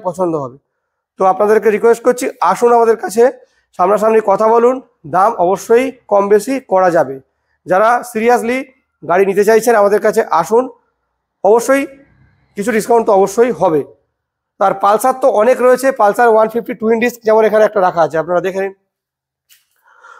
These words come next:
তো পালসার ওয়ান ফিফটি টুইন ডিস্ক, পাঁচ ছ মাস বয়স, তো এখন প্রায় কত, এক লাখ পঁয়তাল্লিশ ছেচল্লিশ হাজার টাকা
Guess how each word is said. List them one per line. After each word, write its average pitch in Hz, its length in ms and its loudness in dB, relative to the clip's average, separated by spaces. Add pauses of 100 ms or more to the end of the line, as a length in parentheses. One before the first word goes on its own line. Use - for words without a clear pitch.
(140)
তো 240 140 -2
পালসার 214 300 2
ওয়ান 240 200 2
ফিফটি 247 280 -8
টুইন 247 220 -2
ডিস্ক, 269 140 -6 (100)
পাঁচ 226 140 0 (100)
ছ - 20 -2 (120)
মাস 233 120 2 (100)
বয়স, 143 200 -4 (100)
তো - 40 -20 (100)
এখন 247 240 0
প্রায় 240 260 2
কত, 233 140 2 (140)
এক 190 140 -4
লাখ 247 120 2 (480)
পঁয়তাল্লিশ 233 380 2
ছেচল্লিশ 240 280 0
হাজার 240 180 4
টাকা 247 120 2